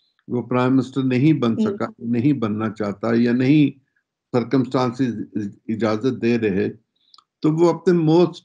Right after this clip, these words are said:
Speaker 1: trustworthy को ही अपना जानशीन बनाएगा। उनके बेटे
Speaker 2: हम्म।
Speaker 1: पाकिस्तान में मौजूद नहीं है, उनकी बेटी पाकिस्तान की पॉलिटिक्स में active है, वो क्राउड puller है,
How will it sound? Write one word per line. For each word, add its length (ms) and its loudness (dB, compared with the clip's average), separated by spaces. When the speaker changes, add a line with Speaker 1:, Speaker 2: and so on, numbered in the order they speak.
Speaker 1:
trustworthy 760 -2
को 160 0
ही 260 4
अपना 320 0
जानशीन 600 -2
बनाएगा। 580 -6
उनके 200 0
बेटे 300 2
Speaker 2:
हम्म। 80 0
Speaker 1:
पाकिस्तान 400 -2
में 380 -12
मौजूद 400 -4
नहीं 180 0
है, 60 0
उनकी 260 -6
बेटी 320 -2
पाकिस्तान 580 -6
की 100 -8
पॉलिटिक्स 640 -6
में 120 0
active 480 0
है, 140 2
वो 60 0
क्राउड 460 2
puller 340 2
है, 320 -2